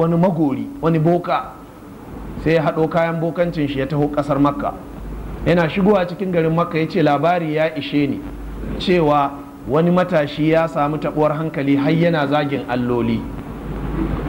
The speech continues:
To shi ne ni kuma na zo don in taimaka mishi da magani don a zauna lafiya." To suka nuna mai Annabi sallallahu alaihi wasallama. To shi yasa ake so duk sanda kake kai ɗan sunna ne,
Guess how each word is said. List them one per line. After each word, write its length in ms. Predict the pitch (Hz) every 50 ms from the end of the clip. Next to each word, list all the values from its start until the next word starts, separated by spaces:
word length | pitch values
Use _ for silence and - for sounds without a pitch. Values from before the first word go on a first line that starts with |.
| - -
To 120 | - 131 120
shi 220 | - - 175 185 180
ne 120 | 175 160
ni 140 | 151 160 160
kuma 240 | 156 - 160 160 160
na 120 | 165 160
zo 140 | 156 165 170
don 180 | 156 170 175
in 100 | 170 156
taimaka 420 | 135 151 160 160 151 139 147 143 147
mishi 180 | 151 151 147
da 120 | 135 127 127
magani 420 | 131 139 143 139 135 123 123 123
don 120 | 123 160 175
a 80 | 156 151
zauna 280 | 139 143 143 135 127 110
lafiya." 340 | 104 104 104 101 - - - - - - - - - - - - - - - - - - - - - 240 247 - - - - - - - - - - - - - - - - - - - - - - -
To 80 | - 107
suka 240 | 113 151 180 175 151
nuna 300 | 165 175 185 175 160 151
mai 120 | 151 151
Annabi 320 | - 117 123 135 143 139 135
sallallahu 600 | 139 143 120 117 113 113 120 123 127 120 123 92
alaihi 200 | 98 117 117 110
wasallama. 480 | 113 107 - - 110 104 101 98 90 92 - - - - - - - - - - - - - - - - - - - - - - - -
To 60 | -
shi 120 | 127 - -
yasa 220 | - - 233 196
ake 200 | 180 175 - 165
so 140 | 147 170 147
duk 220 | 135 135 170 196
sanda 320 | 170 - - 202 196 175 165
kake 240 | - 170 143 139 -
kai 160 | - 143 156 -
ɗan 140 | 156 156 160
sunna 400 | 156 - 165 160 151 143 120 101
ne, 100 | 90 85